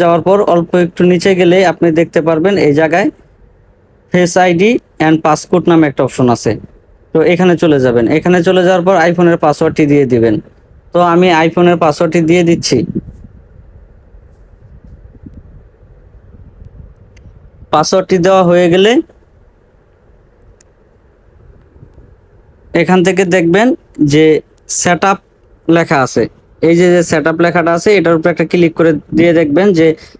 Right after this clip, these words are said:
আপনার ফেসটি নিচ্ছে কিনা। তো আমার ফেসটি নিচ্ছে, কারণ এটা ডিসপ্লে চেঞ্জ করা হয়নি। তো আপনারা দিয়ে দেখবেন যে আপনাদের ফেস নিচ্ছে কিনা। যদি ফেস না নেয়, তাহলেও বুঝতে পারবেন যে আপনার ডিসপ্লে চেঞ্জ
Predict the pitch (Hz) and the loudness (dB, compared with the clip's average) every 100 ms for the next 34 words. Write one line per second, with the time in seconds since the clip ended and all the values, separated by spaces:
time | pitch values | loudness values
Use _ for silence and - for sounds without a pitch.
0 | _ 147 156 175 175 - 175 175 - 202 | _ -6 -2 0 0 -2 -2 -2 -2 0
1 | 196 175 - 160 143 123 101 - _ _ | 0 0 -2 -2 0 0 -2 -8 _ _
2 | _ _ _ _ _ 160 151 147 - _ | _ _ _ _ _ 0 2 0 -2 _
3 | _ 160 180 175 170 180 170 196 190 202 | _ -2 -2 -2 -2 -2 0 0 0 0
4 | - 202 240 - 165 170 180 - - 160 | 0 0 0 -2 -2 0 0 -2 -4 -2
5 | 170 165 165 175 170 165 - 170 - 175 | 0 0 0 0 0 0 0 0 0 -2
6 | 170 151 160 240 - _ _ _ _ _ | 0 0 2 0 -2 _ _ _ _ _
7 | - 165 160 156 160 180 180 175 190 180 | -2 0 2 -2 0 0 2 2 2 0
8 | 165 180 175 170 175 165 160 - 170 - | 2 2 2 0 0 0 0 0 -2 0
9 | 180 165 160 135 127 120 139 165 170 170 | -2 0 0 0 0 0 0 0 0 -2
10 | 165 180 170 160 160 165 175 165 165 175 | 0 0 2 0 0 2 2 2 0 0
11 | 156 156 190 196 156 151 180 226 - - | -2 0 0 0 0 0 0 -2 -4 -20
12 | _ _ 143 175 - 175 170 175 165 | _ _ 0 0 0 0 0 2 0